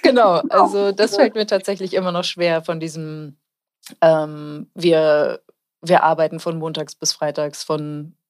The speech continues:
Speaker 1: neun bis achtzehn Uhr oder länger, mich wirklich zu befreien.
Speaker 2: Ja,
Speaker 1: Ja.
Speaker 2: ja, das kenn ich auch. Das ist ein ganz falsches Gefühl, wenn man mal sich unter der Woche tagsüber frei nimmt.
Speaker 1: Ja, total verboten.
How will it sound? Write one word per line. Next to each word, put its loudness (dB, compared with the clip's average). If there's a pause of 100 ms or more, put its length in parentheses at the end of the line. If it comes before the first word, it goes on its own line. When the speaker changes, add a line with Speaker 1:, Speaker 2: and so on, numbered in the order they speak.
(380)
Speaker 1:
neun -2
bis -10
achtzehn -8
Uhr -2
oder -4
länger, -6
mich -10
wirklich -10
zu -18
befreien. -8 (420)
Speaker 2:
Ja, 2
Speaker 1:
Ja. -2
Speaker 2:
ja, -4 (100)
das -8
kenn 4
ich 0
auch. -2
Das -8
ist -10
ein 0
ganz 0
falsches -2
Gefühl, -2
wenn 0
man 4
mal 0
sich -10
unter -2
der 2
Woche -2 (180)
tagsüber -2
frei 0
nimmt. 2 (140)
Speaker 1:
Ja, 6 (100)
total 0
verboten. -4